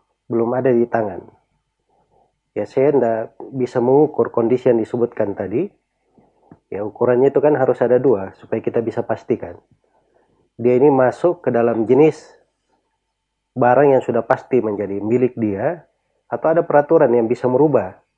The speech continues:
ketentuan hal tersebut. Misalnya kalau dia melakukan pelanggaran, dipecat, dia tidak akan dapatkan harta itu, atau yang semisal dengan itu. Nah,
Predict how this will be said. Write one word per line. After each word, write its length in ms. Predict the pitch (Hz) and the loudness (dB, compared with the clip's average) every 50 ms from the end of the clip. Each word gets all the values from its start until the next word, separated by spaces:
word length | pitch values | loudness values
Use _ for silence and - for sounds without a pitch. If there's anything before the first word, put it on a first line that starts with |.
| _ _ _ _ _ _ _ | _ _ _ _ _ _ _
ketentuan 680 | - 123 - 120 120 120 - 131 110 98 92 98 104 - _ _ _ _ _ _ _ _ _ _ _ _ _ | -8 -4 -2 -2 -2 0 0 0 0 0 -2 -10 -16 -20 _ _ _ _ _ _ _ _ _ _ _ _ _
hal 120 | - 110 104 | -8 -6 -4
tersebut. 440 | - 117 - - 123 113 110 - 120 | -4 -6 -4 -2 -4 -4 -2 -2 -4
Misalnya 320 | 117 113 131 135 143 139 | -2 0 0 0 2 2
kalau 200 | 127 127 123 120 | 2 2 2 2
dia 360 | 117 123 120 117 113 - - _ _ _ _ _ _ _ _ - | 0 0 0 0 -2 -6 -10 _ _ _ _ _ _ _ _ -4
melakukan 480 | 117 120 110 117 120 127 123 120 113 120 | -4 -2 -2 0 0 0 0 0 0 0
pelanggaran, 480 | 120 117 117 113 123 127 131 131 123 | -2 0 0 0 0 2 2 0 0
dipecat, 480 | 113 113 - - 113 - - 135 139 - | -2 -2 -4 -4 -4 -2 -4 -4 -4 0
dia 160 | 127 123 120 | 0 0 0
tidak 240 | 117 117 107 110 - | 0 -2 -4 -6 -6
akan 160 | 113 110 107 | -6 -6 -6
dapatkan 420 | 107 - - 113 - - 123 110 101 98 | -6 -6 -6 -6 -6 -4 -6 -6 -4 -6
harta 260 | 107 - - - 101 | -10 -12 -10 -10 -10
itu, 280 | 101 95 - 139 160 190 - | -10 -8 -8 -10 -10 -10 -12
atau 140 | _ - - 107 | _ -10 -8 -8
yang 120 | 107 101 | -8 -6
semisal 360 | - 113 117 113 - 113 107 | -6 -6 -6 -4 -4 -6 -6
dengan 240 | 101 101 101 98 95 | -6 -6 -8 -8 -10
itu. 240 | 92 92 - 139 175 - _ _ _ _ _ _ _ _ _ _ _ _ _ _ _ _ _ _ | -10 -8 -8 -8 -10 -10 _ _ _ _ _ _ _ _ _ _ _ _ _ _ _ _ _ _
Nah, 100 | - | -16